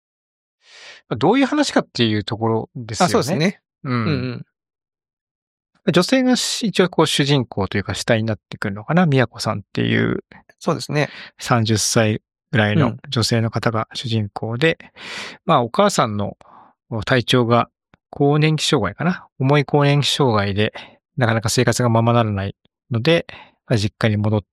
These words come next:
Speaker 1: て、で、実家の近くのショッピングモールで働いてると。で、元々はファッションがすごく好きで、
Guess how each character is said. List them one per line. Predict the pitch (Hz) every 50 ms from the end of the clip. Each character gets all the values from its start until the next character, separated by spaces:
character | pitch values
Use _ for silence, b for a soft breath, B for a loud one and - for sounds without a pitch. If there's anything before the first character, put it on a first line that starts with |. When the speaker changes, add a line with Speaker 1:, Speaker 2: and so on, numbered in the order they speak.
| _ _
Speaker 1:
て、 | - 117 120 113 B B B B B _ _ _ _ _ _ _ _ _
で、 | 160 131
実 | 110 117 - _
家 | - 127
の | 120 117 -
近 | - - 123 -
く | - 127
の | 123 -
シ | - 123
ョ |
ッ | -
ピ | - 127 120
ン |
グ | 120 117
モ | 117 110
ー | 107
ル | 107
で | 107 180 190 151 - - _ _ _
働 | _ - - - - 104 98 95 98
い |
て | - - 104
る | 104 -
と。 | - - - _ _ _ B B B B B B B B B B B _
で、 | 190
元 | 170 170 175 180 214
々 | 220 247 -
は | 247 -
フ | -
ァ | 208
ッ |
シ | - - 190
ョ | 165
ン |
が | 127 113
す | - 131
ご | 120
く | 98 - -
好 | -
き | - 120 104
で、 | 104 104 - -